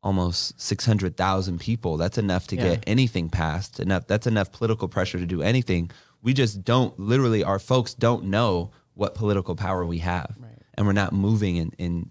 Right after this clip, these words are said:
Speaker 1: in sync with each other. And just, in, you know, we're only not even four years in officially. We first started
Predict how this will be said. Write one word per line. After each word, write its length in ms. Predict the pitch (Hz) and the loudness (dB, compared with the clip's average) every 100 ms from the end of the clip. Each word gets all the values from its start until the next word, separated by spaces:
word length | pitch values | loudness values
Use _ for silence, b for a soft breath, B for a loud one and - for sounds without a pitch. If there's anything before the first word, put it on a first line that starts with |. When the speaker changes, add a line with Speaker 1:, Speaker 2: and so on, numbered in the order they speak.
| - | -8
Speaker 1:
in 200 | 87 80 | -6 -6
sync 320 | - 104 92 | -4 -4 -2
with 160 | 87 | -4
each 160 | 87 - | -6 -4
other. 320 | 82 78 87 - b b b _ - | -4 -4 -8 -14 b b b _ 0
And 180 | 104 | 2
just, 480 | 87 127 147 - - | 4 4 4 0 -2
in, 200 | 107 107 - | 0 0 2
you 100 | 135 | 2
know, 160 | 104 | 2
we're 180 | 92 98 - | 4 2 4
only 720 | 131 139 131 113 98 92 98 - _ _ | 4 4 4 4 4 0 -4 -12 _ _
not 200 | 104 104 | -2 2
even 220 | 107 98 | 4 4
four 280 | 90 - 101 | 0 0 2
years 300 | 98 90 82 | 4 2 2
in 300 | 90 82 76 - | 0 0 -2 -6
officially. 520 | - 98 - 71 78 | -2 -2 0 -2 0
We 100 | 92 | 0
first 240 | 101 110 | 0 0
started 320 | - 95 87 | 0 0 -2